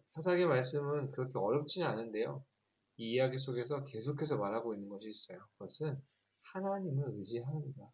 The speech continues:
정말로 내가 하나님을 의지하는가? 정말 하나님이 나의 주인인가?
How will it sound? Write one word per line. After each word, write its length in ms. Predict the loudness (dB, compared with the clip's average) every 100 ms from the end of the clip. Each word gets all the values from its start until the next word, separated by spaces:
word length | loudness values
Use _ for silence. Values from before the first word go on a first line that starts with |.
| -20
정말로 480 | -12 -6 -4 -4
내가 280 | -4 -6 -6
하나님을 400 | -4 -2 0 -2
의지하는가? 480 | 0 -2 -2 -10 _ -20 -20 _ _ _ -8
정말 240 | 0 0
하나님이 360 | 2 2 2 0
나의 220 | -2 -4
주인인가? 640 | -4 0 2 2 0 -10